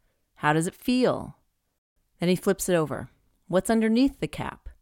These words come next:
Does it look spongy or have gills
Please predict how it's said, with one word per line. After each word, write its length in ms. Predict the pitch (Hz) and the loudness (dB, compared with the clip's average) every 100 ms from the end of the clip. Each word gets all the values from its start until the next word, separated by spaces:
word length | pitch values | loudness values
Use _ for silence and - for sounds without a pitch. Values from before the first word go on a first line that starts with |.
| _ _ _ _ - | _ _ _ _ -2
Does 160 | 180 | 0
it 40 | 151 | 0
look 160 | 143 | -4
spongy 760 | - - 185 180 180 214 247 254 _ _ _ - | -4 -2 0 0 0 -2 -4 -8 _ _ _ -4
or 100 | 151 | -2
have 280 | 151 147 | -2 -2
gills 640 | - 170 160 208 277 - | 0 2 2 0 -4 -6